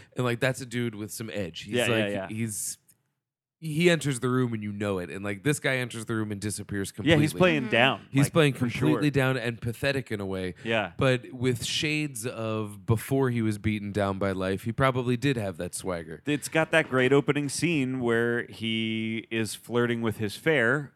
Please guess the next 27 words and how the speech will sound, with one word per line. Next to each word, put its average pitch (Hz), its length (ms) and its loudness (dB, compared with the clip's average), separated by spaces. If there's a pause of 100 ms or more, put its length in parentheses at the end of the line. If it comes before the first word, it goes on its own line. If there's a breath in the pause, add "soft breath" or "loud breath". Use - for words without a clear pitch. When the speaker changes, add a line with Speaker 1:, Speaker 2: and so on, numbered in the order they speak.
Speaker 2:
who 107 360 -2
is 104 220 -4
played 107 380 -4
by, 104 400 0
um, 101 280 -4
Jada 110 200 -2
Pinkett 113 240 -6
Speaker 1:
Jada 110 60 -6
Speaker 2:
Smith. 131 260 -2
Speaker 1:
Pinkett - 100 -20
Smith. 127 400 -14
Speaker 2:
And 120 140 0
it's, 123 140 0
like, 131 120 2
this 117 180 -2
really 127 280 -2
great, 117 360 0
like, 113 200 -10
ten-minute 123 480 -6
scene 117 360 -4
where 113 140 -4
it's 101 100 -8
just 117 180 -12
the 117 80 -6
two 120 280 -2
of 104 140 -6
them. 113 460 0